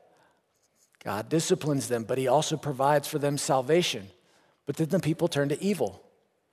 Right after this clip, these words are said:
Then God delivers. Do you see, you see this back and forth, this dance.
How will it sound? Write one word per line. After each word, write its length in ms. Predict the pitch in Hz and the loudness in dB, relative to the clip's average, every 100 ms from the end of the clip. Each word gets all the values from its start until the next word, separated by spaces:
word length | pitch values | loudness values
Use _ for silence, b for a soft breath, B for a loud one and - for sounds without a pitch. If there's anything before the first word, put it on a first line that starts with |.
| _ _ _ _ _ _ _ | _ _ _ _ _ _ _
Then 220 | 113 113 | -2 -2
God 240 | 127 139 147 | 4 4 6
delivers. 360 | 170 190 214 | 6 6 6
Do 100 | 156 | 4
you 60 | 190 | 0
see, 200 | - 226 | 0 -2
you 140 | 180 185 | 2 2
see 240 | - 254 | 4 4
this 240 | 226 180 | 6 4
back 380 | 147 196 202 - | 6 6 6 6
and 120 | 202 | 4
forth, 600 | 170 - 214 175 123 - b b b b | 4 6 8 8 4 -8 b b b b
this 220 | 196 - | 2 2
dance. 680 | 143 202 220 180 - - | 6 8 8 6 2 -6